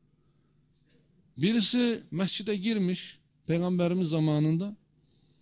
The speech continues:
Biri de şakacı bir adam varmış. Sahabeden de şakacılar var.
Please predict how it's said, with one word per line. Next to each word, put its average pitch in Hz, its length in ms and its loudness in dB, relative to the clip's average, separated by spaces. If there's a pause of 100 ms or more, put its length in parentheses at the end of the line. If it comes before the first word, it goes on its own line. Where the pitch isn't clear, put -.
(360)
Biri 202 340 -2
de 214 80 4
şakacı 196 500 0
bir 190 60 0
adam 175 360 2
varmış. 120 300 -2
Sahabeden 160 680 -4
de 160 80 2
şakacılar 127 560 -2
var. 113 400 -8